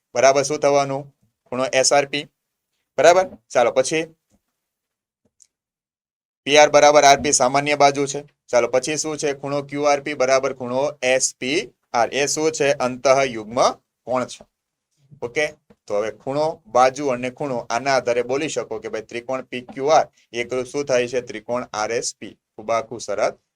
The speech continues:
પ્રમાણે. અથવા તો મારે હવે વાક્ય રચનામાં જો લખવું હોય તો સમાંતર બાજુ ચતુષ્કોણ પી ક્યુ આર એસ નો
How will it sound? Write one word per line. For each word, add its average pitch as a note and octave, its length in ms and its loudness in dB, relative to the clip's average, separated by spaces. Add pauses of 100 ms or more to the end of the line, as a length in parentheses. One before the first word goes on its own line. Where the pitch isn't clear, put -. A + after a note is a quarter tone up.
(160)
પ્રમાણે. B2+ 360 -2
અથવા D3 360 0
તો E3+ 120 -2
મારે D3+ 320 2
હવે D3 100 2
વાક્ય B2+ 420 2
રચનામાં D3+ 460 0
જો B2+ 120 -2
લખવું A#2+ 360 -2
હોય A#2+ 500 4
તો C3 160 -6
સમાંતર C#3 520 -4
બાજુ B2+ 240 -2
ચતુષ્કોણ B2 640 -8 (440)
પી C3+ 120 -10
ક્યુ D#3+ 240 -6
આર C3+ 180 2
એસ B2 180 -4
નો B2+ 260 -12